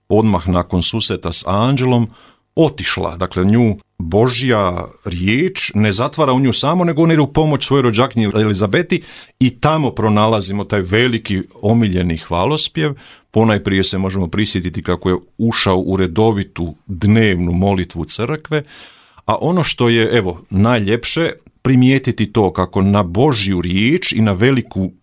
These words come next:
Božju akciju koja je upravo započela, Marija odgovara molitvom. To nam je prvo što nam je lijepo. Međutim, ono na što će nas teolog upozoriti jest da ona, izričući veličanje Božje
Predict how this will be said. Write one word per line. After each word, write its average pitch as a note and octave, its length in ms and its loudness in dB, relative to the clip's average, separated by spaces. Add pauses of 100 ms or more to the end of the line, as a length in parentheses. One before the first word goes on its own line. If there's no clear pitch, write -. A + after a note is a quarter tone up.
(200)
Božju A2 720 0
akciju A2+ 720 -2 (120)
koja G2 300 0
je G2 100 2
upravo G2+ 360 0
započela, C#3+ 680 -2 (260)
Marija C3 300 2
odgovara A2+ 380 2
molitvom. F#2 580 -2
To D3 160 2
nam G#2+ 180 2
je F2+ 180 0 (200)
prvo F#2 240 0
što - 140 -4
nam E2+ 140 -2
je E2+ 60 -6
lijepo. - 360 -12
Međutim, C3 500 0
ono D3 240 2
na C3 160 2
što A#2 180 -4
će A#2 140 -2
nas G#2+ 260 0
teolog A2+ 460 -2
upozoriti G#2 760 -2
jest B2+ 420 0 (200)
da G2 320 -2
ona, C3+ 400 0 (100)
izričući G#2 1120 -2 (200)
veličanje G2+ 800 -2
Božje G#2+ 680 -2